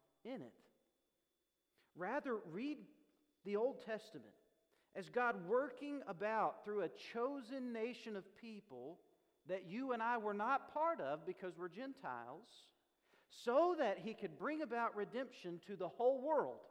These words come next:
through His Son. I'm telling you, it will make all the difference in the world to the way you understand the Bible.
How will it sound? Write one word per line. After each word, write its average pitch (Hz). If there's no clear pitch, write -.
through 202
His 202
Son. 208
I'm 165
telling 294
you, 247
it 220
will 202
make 202
all 254
the 269
difference 208
in 202
the 202
world 190
to 170
the 170
way 185
you 196
understand 185
the 143
Bible. 131